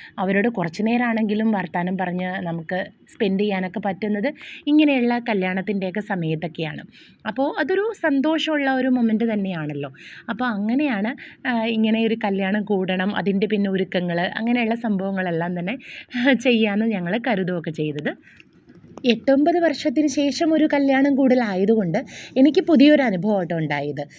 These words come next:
കാരണം വേറെ ഒന്നും കൊണ്ടല്ല, ഈ വധൂവരന്മാരെ അവരെ വെൽക്കം ചെയ്തുകൊണ്ട് വരുന്ന ആ ഒരു, ആ, ഈ രീതി ഉണ്ടല്ലോ,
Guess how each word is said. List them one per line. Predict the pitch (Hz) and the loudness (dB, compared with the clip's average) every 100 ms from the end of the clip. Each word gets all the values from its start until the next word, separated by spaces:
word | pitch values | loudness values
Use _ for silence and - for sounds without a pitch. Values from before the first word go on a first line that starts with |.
| - - | -18 -4
കാരണം | 226 233 269 302 | 0 2 2 2
വേറെ | 269 254 | 2 2
ഒന്നും | 262 262 | 2 2
കൊണ്ടല്ല, | 233 226 220 | 2 0 0
ഈ | 226 226 | 0 0
വധൂവരന്മാരെ | 208 220 240 240 220 214 208 208 214 214 - - | -2 0 2 2 0 0 0 -2 -4 -6 -16 -6
അവരെ | 208 226 240 | 0 2 2
വെൽക്കം | 226 226 277 277 | 4 2 4 2
ചെയ്തുകൊണ്ട് | 269 240 240 233 | 4 4 4 4
വരുന്ന | 226 220 233 254 | 2 2 2 2
ആ | 240 277 | -2 2
ഒരു, | 294 302 294 - | 2 2 0 2
ആ, | 220 214 202 | 2 2 0
ഈ | 214 | 0
രീതി | 208 220 202 214 | 2 2 2 0
ഉണ്ടല്ലോ, | 170 147 | 0 -4